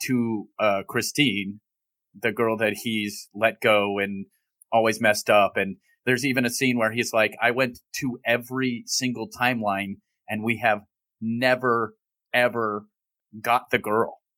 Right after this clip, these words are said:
And at the end of it, he fixes the broken watch, and it's literally just letting you know, "I'm letting this go. I still have the watch, but I don't have the attachment to the thing. I di-, I, I fixed it,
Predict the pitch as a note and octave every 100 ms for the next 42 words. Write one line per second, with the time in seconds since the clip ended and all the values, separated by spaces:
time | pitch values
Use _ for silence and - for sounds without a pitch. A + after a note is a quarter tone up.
0 | _ _ - A#2 A2+ G#2 - _ _ _
1 | _ _ _ - B2+ - A#2 D3+ C#3+ A2
2 | G#2+ G#2+ _ _ _ - B2+ - D3+ D3+
3 | - A2+ - - _ - A2 A#2+ A#2+ A2
4 | A2 C3+ G2 - - - _ _ _ _
5 | _ A2+ A2+ A2 A2 B2+ C#3 B2 A#2 A#2
6 | B2 A#2 A2 A2 B2+ A2 G2+ - _ _
7 | _ _ - B2 C#3+ C#3 C3 - E3 -
8 | - _ _ _ _ _ - A#2+ E3+ D#3+
9 | C3+ C3+ E3+ C3+ - - _ _ _ A2+
10 | B2 B2 _ _ _ - C#3 C3 C#3 C3
11 | A#2 - C#3+ C#3+ A2+ G2+ G#2 F#2+ G2 F#2
12 | F#2 G2+ G#2+ A#2+ G2 G2+ G#2+ B2+ B2+ -
13 | F3+ - G#2+